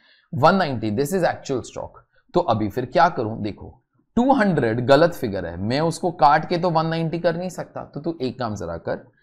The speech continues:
टेन यूनिट्स का तू इशू का एंट्री पास कर ले, टेन यूनिट्स का तू इशू का एंट्री। This is a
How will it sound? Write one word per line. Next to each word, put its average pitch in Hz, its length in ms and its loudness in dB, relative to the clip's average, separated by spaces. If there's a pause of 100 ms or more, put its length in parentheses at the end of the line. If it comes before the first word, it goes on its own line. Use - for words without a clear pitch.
(420)
टेन 226 240 2
यूनिट्स 139 520 0
का 101 160 -4
तू - 420 -6
इशू 220 340 -2
का 208 120 -2
एंट्री 131 340 -4
पास 90 360 -6
कर 78 120 -8
ले, 76 140 -8
टेन 170 380 0
यूनिट्स 147 300 -6
का 117 120 -4
तू - 320 -8
इशू 185 260 -4
का - 120 -4
एंट्री। 95 380 -10 (400)
This 175 200 0
is 208 140 -4
a 196 120 -2